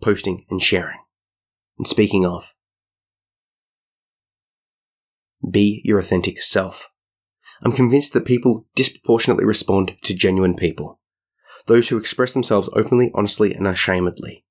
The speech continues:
I'm also convinced that the best art is created by them as well. This is my approach.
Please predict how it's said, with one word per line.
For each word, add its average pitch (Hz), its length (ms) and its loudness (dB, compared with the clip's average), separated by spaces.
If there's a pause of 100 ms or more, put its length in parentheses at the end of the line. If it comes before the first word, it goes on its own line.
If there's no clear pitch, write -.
(640)
I'm - 80 0
also 131 200 0
convinced 98 440 -2
that 92 140 -4
the 98 80 0
best 113 260 -2
art 95 240 -6
is - 120 -10
created 95 340 -2
by 92 140 0
them 85 180 -2
as 82 100 -8
well. 85 300 -8 (840)
This - 160 0
is - 60 -2
my 113 160 2
approach. - 540 -6